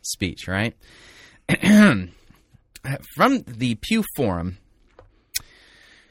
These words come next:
a majority of American Christians, fifty-two percent to be exact, think that at least some non-Christian faiths can lead to eternal life. Indeed,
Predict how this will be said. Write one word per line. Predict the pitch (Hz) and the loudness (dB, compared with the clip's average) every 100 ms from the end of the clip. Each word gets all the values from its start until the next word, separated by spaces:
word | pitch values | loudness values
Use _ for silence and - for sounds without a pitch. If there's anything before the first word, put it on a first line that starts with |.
| - - _ _ _ _ _ _ | -20 -20 _ _ _ _ _ _
a | 160 | 4
majority | 165 135 - 170 294 285 - | 4 2 2 4 4 0 0
of | |
American | 156 139 135 147 143 127 | 2 4 4 2 0 -4
Christians, | - 131 - 87 80 - - | 0 -2 -2 -8 -10 -14 -2
fifty-two | 226 - 196 165 185 | -2 0 -4 -4 -4
percent | 160 123 - 175 110 - | -4 -6 -4 -4 -4 -6
to | 92 | -6
be | 90 | -6
exact, | 85 82 80 110 - - - - - | -6 -8 -4 -4 -4 -14 -16 -20 -2
think | 202 202 | 0 2
that | 156 - _ _ | 2 0 _ _
at | 143 139 | 2 2
least | 156 214 240 - - | 0 0 -2 -6 -6
some | - - 220 214 226 - | -4 0 2 2 -2 -2
non-Christian | 131 143 175 196 196 - 180 - - 135 127 - - - | 2 2 2 0 -2 0 -2 0 -2 -2 -4 -10 -20 0
faiths | 196 120 98 - - - _ | 2 2 0 -6 -12 -14 _
can | - 156 139 | -2 0 2
lead | 170 147 107 117 - | 2 2 0 -4 -4
to | 135 | -2
eternal | 131 127 135 123 | -2 0 0 0
life. | 127 143 78 - - _ _ _ _ _ _ _ _ _ _ _ _ | 0 0 -2 -8 -20 _ _ _ _ _ _ _ _ _ _ _ _
Indeed, | 147 151 127 208 208 139 139 | 2 4 4 4 6 4 2